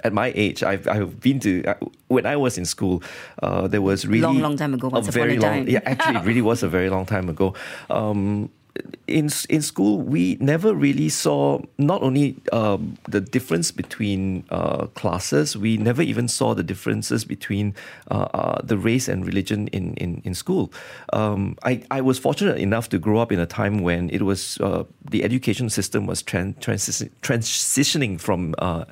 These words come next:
Speaker 1: English to, to Bahasa
Speaker 2: Mm.
Speaker 1: Malaysia or Bahasa Melayu, whatever you wanna call it today. But, uh, the, the thing, and the thing is, uh, our teachers were not able to, uh, teach entirely in Malay, but, uh, they could teach in English while we s-, studied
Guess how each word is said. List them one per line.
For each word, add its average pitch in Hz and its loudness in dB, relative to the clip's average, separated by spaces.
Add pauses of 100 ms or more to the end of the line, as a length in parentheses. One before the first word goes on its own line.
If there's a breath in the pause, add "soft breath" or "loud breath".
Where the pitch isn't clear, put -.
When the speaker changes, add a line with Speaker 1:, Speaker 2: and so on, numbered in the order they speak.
(120)
Speaker 1:
English 113 2 (240 loud breath)
to, 92 0 (100)
to 92 0
Bahasa 95 0
Speaker 2:
Mm. 180 -4
Speaker 1:
Malaysia 90 2
or 76 0
Bahasa 87 -2
Melayu, 82 0
whatever 80 0
you 90 2
wanna 82 -2
call - -2
it - -8
today. 90 0 (340 loud breath)
But, 104 0
uh, 107 2
the, 117 2
the 117 0
thing, - 0
and 117 0
the 113 0
thing 143 2
is, - -2
uh, 87 0
our 95 0
teachers 120 0
were 90 2
not 95 0
able 98 2
to, 82 -2
uh, 71 -2 (140)
teach - -4
entirely 101 -2
in 82 -4
Malay, 82 0 (460 loud breath)
but, 117 -2
uh, 87 2
they 90 -2
could - -4
teach - -2
in 90 0
English 113 -2
while 92 0
we 95 0
s-, - -10
studied 120 0